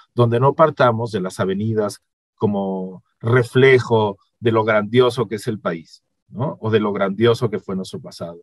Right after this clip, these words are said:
y donde petrifiquemos una historia o la, la metalicemos, ¿no?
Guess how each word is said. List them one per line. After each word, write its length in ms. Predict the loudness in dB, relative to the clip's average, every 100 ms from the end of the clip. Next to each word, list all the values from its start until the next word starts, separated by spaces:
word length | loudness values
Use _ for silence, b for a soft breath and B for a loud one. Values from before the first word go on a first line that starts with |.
| _
y 100 | 0
donde 260 | 2 2 2
petrifiquemos 840 | 0 -2 -4 -4 2 2 2 -4
una 140 | -8
historia 440 | -8 -10 -10 -10 -16 b b b
o 100 | -2
la, 280 | 0 0 0
la 180 | -2 -2
metalicemos, 1040 | -2 -2 -2 -2 -6 0 0 0 -10 -20 _ -16
¿no? 160 | -8